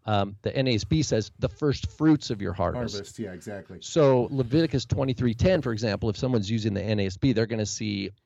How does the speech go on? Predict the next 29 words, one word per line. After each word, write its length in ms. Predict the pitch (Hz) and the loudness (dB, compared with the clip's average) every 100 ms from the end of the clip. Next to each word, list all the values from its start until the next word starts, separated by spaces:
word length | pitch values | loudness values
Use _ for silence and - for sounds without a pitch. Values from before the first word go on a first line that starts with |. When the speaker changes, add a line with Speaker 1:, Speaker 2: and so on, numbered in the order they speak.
| - | -2
Speaker 1:
first 240 | 175 180 - | 2 2 4
fruits 260 | 120 117 | 2 2
and 80 | 127 | 0
they're 80 | 135 | 4
go, 180 | 135 170 | 6 6
"Oh, 240 | 208 95 - | 4 -2 -4
this 160 | 127 147 | -4 -2
is 100 | 135 | -2
the 80 | 139 | 2
first 240 | 180 - | 2 2
fruits," 380 | 98 73 - - | -4 -8 -10 -8
right? 320 | 92 101 113 _ | -2 -2 -4 _
And, 140 | 120 113 | -10 -4
and, 260 | 135 120 - | -2 -2 -4
but 220 | 143 117 123 | 0 0 0
the 180 | 120 | -4
Hebrew 420 | 110 202 151 135 - | 0 2 2 2 2
is 200 | 127 104 | -2 2
Reshit 440 | 113 104 - 147 | 2 2 0 -6
Ketzirchem, 880 | - - 120 123 - 113 104 135 170 - _ _ _ _ _ _ _ _ _ _ _ - | -8 -8 -4 -4 2 2 4 0 -4 -10 _ _ _ _ _ _ _ _ _ _ _ 0
but 120 | 143 | 2
it's 160 | 139 - | 2 2
not 260 | 170 160 - | 2 2 2
Bikurim. 840 | 165 - 139 165 147 82 95 - - - _ _ _ - | 2 2 2 4 2 -2 -8 -12 -16 -16 _ _ _ -4
So 180 | 151 | 0
the 100 | 127 | 0
word, 280 | 131 160 135 - _ _ | 2 0 -2 -8 _ _
uh, 280 | 120 - - - | -6 -6 -8 -4
Bikurim 920 | - - 120 117 202 208 104 92 123 | -4 -2 -2 0 0 0 -2 -2 -4